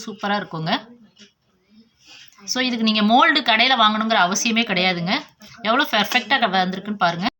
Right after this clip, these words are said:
ஒரு இட்லி பிளேட் வந்து எடுத்திருக்கேங்க. அதுல வந்து நம்ம எண்ணெய் தடவிடலாம். நம்ம எண்ணெய் தடவிட்டு அப்படியே தானே வே-, வச்சு வேக வைக்க போறோம். நம்ம already வந்து இட்லி பானையில வந்து நான் வந்து என்ன செஞ்சிருக்கேன்னா, தண்ணி ஊத்தி வந்து தண்ணி கொதிக்க வச்சிருக்கேங்க. இப்ப நம்ம வந்து உருட்டி வச்ச கொ-, கொழுக்கட்டை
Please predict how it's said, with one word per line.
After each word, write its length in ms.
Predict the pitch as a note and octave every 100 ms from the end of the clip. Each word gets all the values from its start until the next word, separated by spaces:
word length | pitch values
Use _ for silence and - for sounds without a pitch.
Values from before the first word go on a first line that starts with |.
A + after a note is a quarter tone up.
| _ A#3
ஒரு 100 | C4
இட்லி 180 | B3+ F4+ C4+
பிளேட் 260 | B3 C4 B3
வந்து 140 | B3+
எடுத்திருக்கேங்க. 480 | G#3 A3+ G#3 F3+ A#3 D4
அதுல 200 | G#3+ B3+ B3
வந்து 140 | D4
நம்ம 140 | A#3+ A#3
எண்ணெய் 220 | G3+ C#4+ A#3+
தடவிடலாம். 480 | G3+ G#3 F3+ A3+ - - _ - - - _ - -
நம்ம 140 | A3+ A#3+
எண்ணெய் 200 | B3+ E4
தடவிட்டு 260 | C#4+ C4 D4
அப்படியே 220 | G#3 B3+ C4+
தானே 160 | B3+ B3
வே-, 220 | G#3+ G#3 G3
வச்சு 160 | G3 A3+
வேக 140 | G#3+ A3+ G#3+
வைக்க 140 | G#3
போறோம். 420 | F#3+ F3 - F4 - - -
நம்ம 120 | A3+ G#3+
already 300 | A#3+ D4 E4 C#4
வந்து 120 | C#4+ B3
இட்லி 180 | C#4+ D#4+
பானையில 240 | B3+ G#3+ G#3
வந்து 140 | G#3+ B3+
நான் 180 | G#3 G3
வந்து 140 | G3+ A#3
என்ன 100 | G3+ A3+
செஞ்சிருக்கேன்னா, 460 | A3 G3 F#3+ F#3 C#4 G#3+
தண்ணி 180 | B3 C4+
ஊத்தி 180 | G#3 B3 G3+
வந்து 160 | G#3 B3
தண்ணி 180 | G#3 B3+
கொதிக்க 240 | G#3 G#3 A#3+
வச்சிருக்கேங்க. 500 | G3+ G#3 G3+ F#3 F3 D4+ F4+ _ - - - _ _ _ _ _ - - - - - - - - - - G#3+
இப்ப 140 | D4+ D4
நம்ம 140 | C4+ A#3+
வந்து 140 | A#3+ D#4
உருட்டி 220 | C#4 E4+ D4
வச்ச 120 | C#4 B3
கொ-, 220 | A3 A3
கொழுக்கட்டை 300 | A#3 C4+ C4+